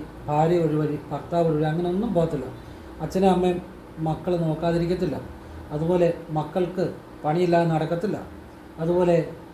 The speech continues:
അവിടെ കലഹങ്ങൾ അഭിപ്രായ വ്യത്യാസങ്ങളോ ഉണ്ടാകത്തില്ല. ആ, എല്ലാം അച്ഛനും അമ്മയും നോക്കുന്ന മക്കളായിരിക്കും. ആരും മോശമായ രീതിയിലുള്ള കാര്യങ്ങളിലേക്ക് പോകത്തില്ല. ശരിയായിട്ട് കണ്ട് ശരിയായിട്ട്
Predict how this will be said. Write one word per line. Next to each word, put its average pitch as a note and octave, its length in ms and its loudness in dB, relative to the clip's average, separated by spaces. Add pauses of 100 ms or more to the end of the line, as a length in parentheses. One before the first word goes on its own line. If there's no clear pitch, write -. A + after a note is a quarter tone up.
(240)
അവിടെ D#3+ 240 0
കലഹങ്ങൾ E3+ 420 2
അഭിപ്രായ E3 280 2
വ്യത്യാസങ്ങളോ E3 520 0
ഉണ്ടാകത്തില്ല. E3 460 2 (720)
ആ, - 20 -6 (840)
എല്ലാം A3+ 520 2 (880)
അച്ഛനും F3+ 260 0
അമ്മയും F3 220 2
നോക്കുന്ന E3 320 2
മക്കളായിരിക്കും. D#3+ 580 2 (920)
ആരും F3 200 2 (200)
മോശമായ E3+ 360 2 (160)
രീതിയിലുള്ള E3 420 4 (140)
കാര്യങ്ങളിലേക്ക് D#3 560 0
പോകത്തില്ല. D#3 360 0 (880)
ശരിയായിട്ട് E3 640 4
കണ്ട് C#3+ 200 -2 (200)
ശരിയായിട്ട് D#3+ 440 0